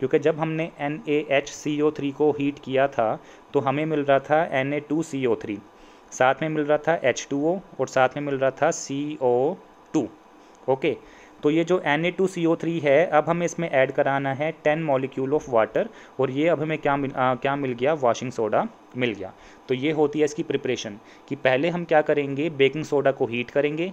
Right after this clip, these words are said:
जिससे हमें क्या मिलेगा? सोडियम कार्बोनेट मिलेगा, और फिर हम क्या करेंगे? सोडियम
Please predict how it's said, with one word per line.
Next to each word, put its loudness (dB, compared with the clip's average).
जिससे -4
हमें -4
क्या -2
मिलेगा? -2
सोडियम 2
कार्बोनेट 0
मिलेगा, 0
और -2
फिर -2
हम 0
क्या 6
करेंगे? -2
सोडियम 0